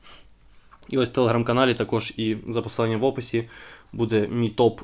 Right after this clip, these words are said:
е, найкласніших бірж. окікс, BYBIT, Binance, BingX, Bitget.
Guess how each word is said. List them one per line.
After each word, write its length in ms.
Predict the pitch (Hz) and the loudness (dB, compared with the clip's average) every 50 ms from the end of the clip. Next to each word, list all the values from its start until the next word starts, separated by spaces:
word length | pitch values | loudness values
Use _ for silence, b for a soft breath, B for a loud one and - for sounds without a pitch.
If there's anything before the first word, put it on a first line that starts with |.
| - | -6
е, 180 | - 107 104 104 | -4 -2 -2 -2
найкласніших 1500 | 107 107 107 107 101 98 101 - - - - - - - 120 117 113 - - - 107 107 - - - 113 104 - 110 101 | -2 -2 -2 -2 -2 -4 -6 -8 -12 -14 -18 -16 -8 -4 -2 -2 -2 -2 -4 -6 -10 -10 -8 -6 -6 -6 -6 -6 -6 -6
бірж. 380 | 107 175 233 - - - - - - - - - | -4 -4 -4 -2 -4 -6 -8 -12 -16 -20 -6 0
окікс, 520 | - 175 208 202 - 170 151 - - - | 4 4 4 4 2 -2 -2 -2 -4 -4
BYBIT, 440 | - 107 107 101 104 139 165 160 120 104 | -2 -2 -2 -2 0 0 -2 0 0 -2
Binance, 360 | 107 104 120 143 156 147 139 | -2 2 2 4 4 2 0
BingX, 680 | 113 107 110 110 101 104 143 151 - - - - - | -2 -4 -4 -4 -2 -2 -2 -2 0 0 0 -2 -2
Bitget. 460 | - 110 107 113 101 104 123 147 151 | -6 -8 -10 -10 -8 -4 -2 -2 -2